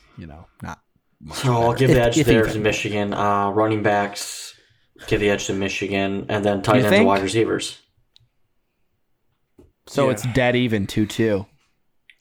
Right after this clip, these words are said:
Speaker 3: I was looking back at my guy, Ronnie Bell, 'cause I know I gave, I was quick to crown the two. I still believe Michigan State has the top two combined, but Ronnie Bell's not that far off. He has a lot more yards than Keon. He just doesn't catch touchdowns. And touchdowns are a huge deal, but it is,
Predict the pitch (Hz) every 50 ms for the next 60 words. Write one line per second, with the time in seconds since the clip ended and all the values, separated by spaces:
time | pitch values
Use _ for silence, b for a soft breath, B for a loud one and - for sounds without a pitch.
0 | B B B 196 B - 220 233 240 254 240 - 214 165 120 120 117 135 147 151
1 | 127 107 104 95 98 101 104 101 101 95 101 98 85 92 90 92 95 104 - _
2 | _ _ _ - - 101 92 90 90 92 90 90 90 90 87 87 87 - 98 92
3 | 90 85 87 - - 95 90 90 - - - - 110 95 - - 98 - - -
4 | - 95 87 85 87 90 95 92 92 - 101 101 101 - 110 104 - - - 107
5 | 104 98 104 98 92 98 92 92 92 104 92 - - 95 78 87 95 87 92 87
6 | - 101 90 - - - - - 98 92 101 113 117 - - - 120 113 113 120
7 | 123 127 131 123 123 b b b b b b - 104 110 170 180 180 151 110 117
8 | 113 101 95 104 95 92 90 87 92 - - 107 98 147 - 127 117 120 123 127
9 | 135 135 - - - 101 95 101 98 98 92 87 - - - _ _ _ _ _
10 | _ _ _ _ _ _ _ - - 101 101 101 107 101 95 92 90 82 82 82
11 | 85 95 101 101 - - 117 110 - 131 131 131 131 135 131 120 113 90 101 92
12 | - - 98 90 80 82 - 82 67 - - - - - - - - - - -
13 | - - - - 104 - 117 117 101 117 113 104 98 107 98 90 - 101 101 95
14 | 82 92 87 90 101 95 - 104 104 104 110 107 - -